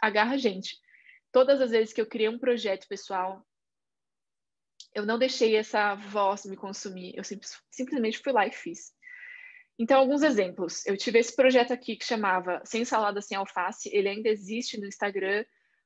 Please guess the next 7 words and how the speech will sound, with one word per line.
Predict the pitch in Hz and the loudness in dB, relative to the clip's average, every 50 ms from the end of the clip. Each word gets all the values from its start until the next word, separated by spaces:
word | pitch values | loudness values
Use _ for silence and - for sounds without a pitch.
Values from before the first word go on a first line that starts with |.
| _ _ | _ _
no | 214 202 202 214 214 208 202 202 196 196 190 190 190 - | -6 -2 0 0 0 0 0 -2 -2 -2 -4 -4 -8 0
Tumblr, | - 190 196 208 220 226 240 240 240 254 | 2 4 4 4 4 6 6 6 6 4
que | 247 - 220 | 2 0 0
era | 196 180 185 | 2 2 2
onde | 185 190 190 | 0 0 -4
eu | 185 185 | -4 -4
postava | - 202 - - - 180 180 180 190 185 170 160 - | -6 -10 -8 -4 -2 -2 -2 -2 -2 -4 -4 -4 -6